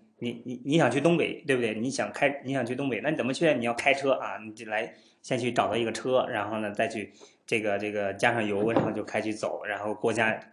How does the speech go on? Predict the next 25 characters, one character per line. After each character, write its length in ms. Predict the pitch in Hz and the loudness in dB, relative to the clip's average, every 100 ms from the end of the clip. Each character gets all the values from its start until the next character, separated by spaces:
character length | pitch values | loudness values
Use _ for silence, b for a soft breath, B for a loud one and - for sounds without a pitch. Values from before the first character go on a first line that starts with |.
| - | -4
过， 300 | - 113 101 | 2 4 2
过 260 | - 123 110 | 0 2 2
那 120 | 107 | 0
个 180 | 104 101 | -2 -4
什 120 | 104 | -4
么 240 | 104 104 107 | -4 -4 -4
收 180 | - 120 | -2 -2
费 100 | 120 | 2
站， 260 | 127 104 | 0 0
过 100 | 117 | -4
什 60 | 104 | -6
么， 100 | 98 B B | -10 B B
就 120 | - 175 | 0 2
你 180 | 131 | 2
是 160 | 120 180 | 2 0
一 140 | 156 | -2
步 200 | 190 202 139 | 0 0 0
步 100 | 131 | 0
的 120 | 117 | 0
这 100 | 131 | 0
种 120 | 117 | -2
线 240 | - 180 117 | 0 0 0
性 140 | 104 | -4
思 140 | - | -8
维 180 | 95 87 | -8 -10